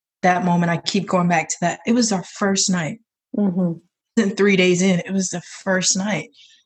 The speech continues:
Speaker 1: And I keep going back to that first night and being, Okay, everything is happening. It's happening.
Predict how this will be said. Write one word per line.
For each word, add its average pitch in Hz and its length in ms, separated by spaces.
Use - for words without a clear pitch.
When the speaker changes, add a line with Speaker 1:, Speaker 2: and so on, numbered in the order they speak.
Speaker 1:
And 196 180
I 175 120
keep 190 260
going 196 240
back 180 180
to 185 120
that 170 200
first 180 260
night 180 400
and 170 160
being, 180 300
Okay, 165 340
everything 180 420
is 180 120
happening. 165 440
It's 185 180
happening. 175 420